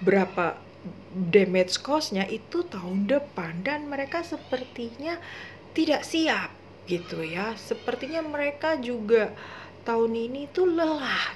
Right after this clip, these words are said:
gitu, karena memang energinya tidak terlalu bagus gitu tahun depan. Nah, memang tidak separah kerbau ya, yang tahun dua ribu dua puluh satu, tapi untuk orang yang sangat ambisius, eh, sio, eh,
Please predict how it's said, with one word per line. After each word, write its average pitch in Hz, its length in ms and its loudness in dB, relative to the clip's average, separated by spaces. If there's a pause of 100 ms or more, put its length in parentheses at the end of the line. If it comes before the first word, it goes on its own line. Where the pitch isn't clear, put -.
gitu, 190 180 -6
karena 226 220 -8
memang 311 320 -6
energinya 285 500 -4
tidak 247 320 -2
terlalu 247 380 -2
bagus 233 640 0
gitu 185 260 0
tahun 180 380 -2
depan. - 400 -8 (560)
Nah, 202 100 4
memang 277 640 0
tidak 185 320 0
separah 170 720 -4
kerbau 214 560 4
ya, 175 380 -2 (240)
yang 170 240 -2 (400)
tahun 170 240 0
dua 170 160 4
ribu 170 240 -4
dua 175 240 -2
puluh 180 240 -2
satu, 180 560 -6
tapi 220 560 -2 (400)
untuk 214 400 -2 (100)
orang 311 380 0
yang 208 160 -2
sangat 247 480 -6
ambisius, 196 880 -2 (160)
eh, 175 260 -2
sio, 180 300 -2 (340)
eh, 170 400 -2